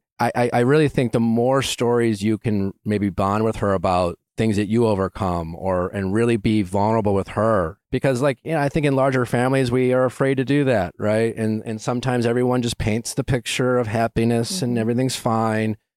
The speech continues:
Speaker 1: And so it's like, "Well, they're happy. I should be happy too." Like, if, if
Speaker 2: Yeah.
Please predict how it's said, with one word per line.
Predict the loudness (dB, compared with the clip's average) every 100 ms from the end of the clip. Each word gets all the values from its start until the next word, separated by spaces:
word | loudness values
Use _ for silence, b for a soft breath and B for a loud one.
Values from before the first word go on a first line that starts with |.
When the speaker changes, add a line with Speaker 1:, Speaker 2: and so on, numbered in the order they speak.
| _ -6
Speaker 1:
And | -4
so | 0 0
it's | 0
like, | 0
"Well, | 2
they're | 2 2
happy. | 2 2 2
I | 2 2
should | 0 0
be | 2
happy | 2 2 0
too." | 0 2
Like, | 2 2 0
if, | -2 -2
if | -2 -2 -6 _ _ -8
Speaker 2:
Yeah. | -4